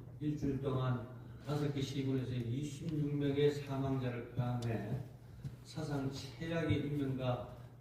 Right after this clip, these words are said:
재산 피해를 낸 정말 무서웠던 괴물 산불이 드디어 진화되었습니다.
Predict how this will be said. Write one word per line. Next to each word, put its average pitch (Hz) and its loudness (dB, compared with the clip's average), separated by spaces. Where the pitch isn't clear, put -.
재산 143 0
피해를 127 4
낸 123 2
정말 143 2
무서웠던 135 0
괴물 135 4
산불이 117 -2
드디어 120 -2
진화되었습니다. 113 -6